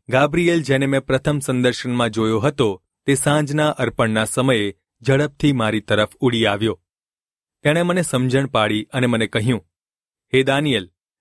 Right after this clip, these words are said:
હું તને બુદ્ધિ તથા સમજ આપવા આવ્યો છું." તે દયા માટે વિનંતી કરવા માંડી, ત્યારે આજ્ઞા થઈ,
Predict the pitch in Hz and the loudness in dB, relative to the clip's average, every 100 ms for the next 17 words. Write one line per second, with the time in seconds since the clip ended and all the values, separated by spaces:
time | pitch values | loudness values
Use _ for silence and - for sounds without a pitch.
0 | _ 143 147 156 151 147 127 156 147 139 | _ -2 0 0 0 -2 2 2 2 0
1 | 131 117 131 123 110 104 - 117 101 104 | 0 0 -2 0 2 0 0 0 0 0
2 | 113 - 123 - _ _ _ _ _ - | -4 0 -2 -2 _ _ _ _ _ -2
3 | 147 143 156 156 151 143 147 120 123 117 | 2 4 2 2 0 0 0 2 0 0
4 | 120 - 107 110 104 104 110 101 - _ | -2 -2 0 0 0 0 0 -4 -6 _
5 | _ - 123 127 139 156 170 147 117 101 | _ -2 2 2 2 0 -2 0 -2 -2